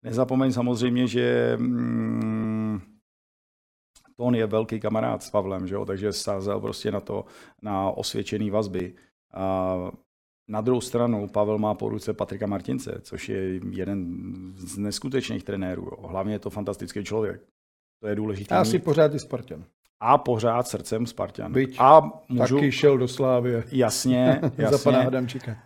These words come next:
Speaker 1: Jasně, ale v tomhle, v té historii já bych se moc nehrabal, jo. Pro Pavla je to hozená rukavice, musí prostě ukázat, že umí. Jo, ten jeho,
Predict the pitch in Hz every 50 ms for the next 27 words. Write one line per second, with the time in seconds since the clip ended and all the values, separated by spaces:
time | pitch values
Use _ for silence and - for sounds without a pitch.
0 | _ - - 110 104 - - - 117 120 120 127 135 143 151 - - _ _ _
1 | _ _ _ _ _ - 110 110 110 110 117 120 120 120 120 123 123 123 123 127
2 | 127 123 120 123 - - _ _ _ _ _ _ _ _ _ _ - 131 - -
3 | - 156 156 170 175 180 175 - - - 180 165 151 131 - 160 156 156 151 147
4 | 139 139 131 - 147 147 135 117 120 113 120 120 113 98 92 95 - - _ _
5 | - 98 95 95 107 113 - _ _ - 131 139 123 165 160 151 160 156 147 147
6 | 156 147 127 135 139 143 139 127 120 117 120 143 139 139 135 - 139 135 135 131
7 | 127 127 131 127 - - 135 131 127 127 - 131 120 107 120 113 107 117 101 110
8 | 110 113 107 98 - - _ _ _ _ _ _ _ _ _ _ _ _ 110 110
9 | 110 117 127 123 - 127 127 127 127 120 117 131 135 135 131 120 -